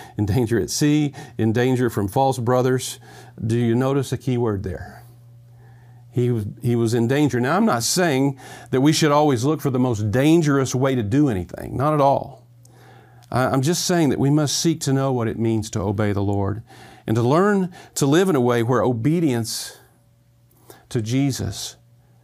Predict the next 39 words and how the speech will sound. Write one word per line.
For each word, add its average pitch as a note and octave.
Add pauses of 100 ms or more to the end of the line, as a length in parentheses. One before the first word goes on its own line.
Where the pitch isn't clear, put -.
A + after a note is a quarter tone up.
(280)
not A#2+
safety, A#2+ (100)
is G#2
what G#2+
is A2
the G#2
driving G#2+
factor, - (1500)
especially C#3+
in A2+
the A2
midst G#2+
of G2
a F#2
culture G#2
where F#2+
safety G2
has G2+
become G#2
a F#2+
leading G2
priority. F#2+ (840)
And C3+
as B2+
we C#3+
raise C#3
our C#3
children, F#3 (220)
the -
older C#3+
they C#3+
get, C3+
the A2+
more B2
risk C3+
we A2+ (280)
begin A#2
to A2+
allow A2